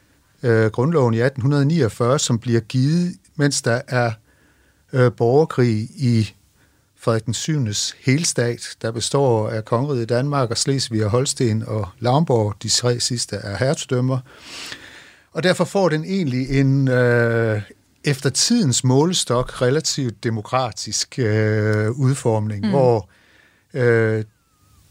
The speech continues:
Speaker 1: det, man kalder almindelig valgret, godt nok kun omfatter femten procent af befolkningen. De skal have egen husstand. Der er en store grupper kvinder, tjenestefolk, der ikke får valgret,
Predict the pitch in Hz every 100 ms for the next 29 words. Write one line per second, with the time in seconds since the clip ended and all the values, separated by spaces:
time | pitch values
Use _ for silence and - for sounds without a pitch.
0 | _ _ _ _ _ _ _ 139 156 -
1 | 127 123 123 120 127 165 113 110 123 165
2 | 117 127 131 131 127 127 143 143 127 170
3 | 123 117 - 135 151 117 - 151 143 110
4 | - 151 151 143 110 104 131 - 113 113
5 | 110 113 127 - 156 - - 123 120 104
6 | 123 117 123 113 107 113 - - - -
7 | 123 143 143 131 139 107 - 120 127 156
8 | 139 - _ - _ - 123 147 - -
9 | 120 120 101 147 147 123 110 117 135 123